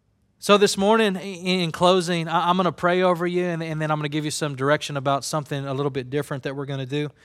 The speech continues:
But, but I'm believing that God is really desiring to minister to, to some of you this morning. So I'm just gonna pray over you. Father, I thank you for each one listening this morning. Father, if there are those listening that don't know you, or, or maybe their relationship hasn't been as strong as it needs to be,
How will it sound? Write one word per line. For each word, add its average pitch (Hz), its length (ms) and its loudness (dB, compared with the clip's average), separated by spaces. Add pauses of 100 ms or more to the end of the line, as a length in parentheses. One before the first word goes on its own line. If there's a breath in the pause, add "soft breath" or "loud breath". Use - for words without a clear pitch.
(380 soft breath)
But, 156 160 0
but 160 120 6
I'm 196 140 6
believing 190 440 2
that 156 120 -4
God 202 220 4
is 156 120 -4
really 175 240 2
desiring 160 380 2
to 143 80 -4
minister 156 380 -2
to, 135 80 -4
to - 120 -10
some 151 220 -4
of 147 80 -4
you 147 140 -4
this 139 200 -4
morning. 147 300 -4
So 147 140 -4
I'm 135 80 -6 (420 soft breath)
just 180 140 -6
gonna 160 100 -2
pray 170 120 6
over 160 80 4
you. 156 40 2
Father, 185 320 2
I 160 80 6
thank 170 320 -4
you 160 80 -6
for 151 220 -2
each 151 180 -6
one 151 180 -4
listening 139 460 -4
this 123 220 -8
morning. 127 300 -8 (680)
Father, 190 260 8
if 160 160 0
there 220 220 8
are 190 80 8
those 190 300 4
listening 180 400 2
that 156 160 0
don't 190 320 2
know 190 200 2
you, 196 360 0
or, 160 240 2 (260 loud breath)
or 175 80 6
maybe 220 300 4
their 202 200 4
relationship 180 840 2
hasn't 190 420 0
been 175 160 2
as 156 140 -2
strong 170 440 2
as 139 140 -2
it 139 100 -6
needs 160 440 -4
to 147 120 -6
be, 127 360 -4